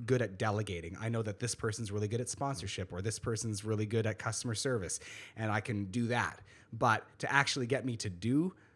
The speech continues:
those jobs, I couldn't do all six. That's just not my thing. Um, but maybe, um, I'd like to know, let's see, how did you find out that you liked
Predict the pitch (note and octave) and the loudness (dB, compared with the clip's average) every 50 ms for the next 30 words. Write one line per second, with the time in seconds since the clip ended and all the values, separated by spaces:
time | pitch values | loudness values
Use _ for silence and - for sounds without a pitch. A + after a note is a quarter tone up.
0 | _ _ - C#3 D3 D#3+ E3 D#3 - E3 D#3 D3 D#3 F3+ E3 - - A2 A2+ A2+ | _ _ -2 0 2 2 2 0 2 2 2 4 4 2 0 -2 -2 -2 -2 -2
1 | - - C3+ A2 A2+ A2 A2+ G#2 G#2 G2 F#2+ F#2 - - - F2+ D#2 - - - | -2 -2 -2 -2 0 0 0 0 2 2 2 0 0 -2 -2 -4 -4 -4 -4 -4
2 | - - - - F#2+ G#2+ G#2+ - G#2+ G2 F2+ F#2+ F#2 F2 F2 - - G2+ F2+ D#2+ | -4 -4 -4 -6 -4 -4 -2 0 0 -2 -2 -2 -4 -6 -6 -6 -4 -4 -4 -4
3 | D#2+ - - - - - - - - - - G2+ F#2+ F#2 F2+ F2 E2+ E2 E2 F#2 | -6 -12 -16 -18 -20 -18 -18 -20 -20 -12 -6 -4 -2 -2 -2 -2 -4 -6 -8 -12
4 | - - _ - - _ - _ _ _ _ _ - - - B2 D#3 D3+ E3 F3 | -14 -20 _ -20 -20 _ -20 _ _ _ _ _ -18 -8 -2 -2 0 2 4 4
5 | G3+ G#3 A#3+ G#3+ D#3 C3 - - - - - - _ - A2+ G#2+ G2+ G2 F#2 F#2+ | 4 4 2 0 0 -2 -2 -6 -14 -20 -20 -20 _ -6 -4 -2 0 0 0 -2
6 | G2 - - - - - _ _ _ - _ _ - B2 B2+ A#2 B2 A#2+ - - | -4 -6 -8 -16 -20 -20 _ _ _ -20 _ _ -4 -4 -2 0 -2 -2 -2 -2
7 | B2+ A#2 A2+ A2 G#2 G2+ G#2 G#2 G#2 G2+ - - - A2 F#2+ F2 - - - - | -2 -2 0 0 0 0 0 -2 -4 -4 -4 -4 -2 -2 -2 -4 -6 -10 -16 -20
8 | - - - _ - - - - D#3 D#3 E3+ E3+ D#3+ D#3 C3+ - - - B2 C3 | -20 -20 -20 _ -14 -8 -2 0 0 0 2 0 0 -2 -4 -6 -12 -10 -6 -6
9 | B2+ A#2 B2+ C3+ C3 C3 - C#3 B2 B2 B2 A#2 A#2 A#2 - - - - G#2+ G#2+ | -4 -2 -2 -2 -4 -2 -2 -2 0 0 0 0 -2 -2 -2 -4 -6 -4 -4 -4
10 | G2 F#2+ G2 G2+ G2+ G2+ - - - - - | -2 0 2 2 2 0 0 -4 -8 -10 -10